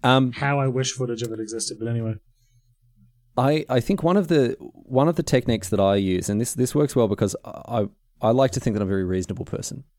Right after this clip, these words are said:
Speaker 1: I like to think that I, I'm swayed by logic and reason. I talk myself into or out of the headspace that I need to be in by asking myself questions. What's the worst that happens here?
Speaker 2: Mm-hmm.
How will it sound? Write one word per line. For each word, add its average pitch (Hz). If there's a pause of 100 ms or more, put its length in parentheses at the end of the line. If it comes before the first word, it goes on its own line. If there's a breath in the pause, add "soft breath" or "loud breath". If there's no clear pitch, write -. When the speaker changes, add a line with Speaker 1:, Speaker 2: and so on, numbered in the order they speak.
(160)
Speaker 1:
I 110
like 117
to 123
think 107
that 107
I, 98
I'm 98
swayed 104
by 90 (100)
logic 92
and 95
reason. - (1500)
I 123
talk -
myself 135 (800)
into 156
or 120
out 120
of 110 (1000)
the 120
headspace 107
that -
I 92
need 87
to -
be 98
in 123 (360)
by 120
asking 120
myself 123
questions. - (400 soft breath)
What's 208
the 240
worst 156
that 127
happens 98
here? -
Speaker 2:
Mm-hmm. 120